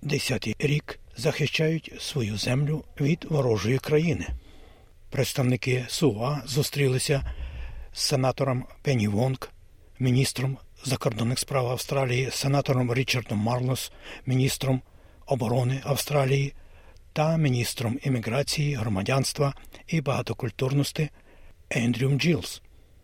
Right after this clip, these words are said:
а також із сенатором в опозиції,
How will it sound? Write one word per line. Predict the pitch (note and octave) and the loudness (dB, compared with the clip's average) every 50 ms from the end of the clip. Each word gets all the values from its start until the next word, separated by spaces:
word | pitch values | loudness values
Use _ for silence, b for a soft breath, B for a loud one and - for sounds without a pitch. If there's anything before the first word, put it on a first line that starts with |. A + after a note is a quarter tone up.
| - - - - - | -20 -20 -20 -16 -4
а | - - F3 | 0 0 0
також | - - D#3 - - A#2+ C3 C3 - - - | 0 0 -4 -2 2 2 2 2 0 -2 -2
із | - - D#3+ D3 - - - - - - | 0 0 0 2 0 -4 -6 -8 -16 -10
сенатором | - - - D3 A#2 A#2 A#2+ - - B2+ B2 A#2 A2 G2+ - - - - | -6 -2 0 0 0 0 -4 -4 -2 -2 0 0 -2 -4 -8 -16 -14 -8
в | - - | -6 -4
опозиції, | - - - - - A2 F#2 - C3+ D3+ C#3+ - - D3+ D#3 D#3 - | -2 -2 -2 -2 -2 -4 -2 0 0 0 2 2 2 2 2 0 -2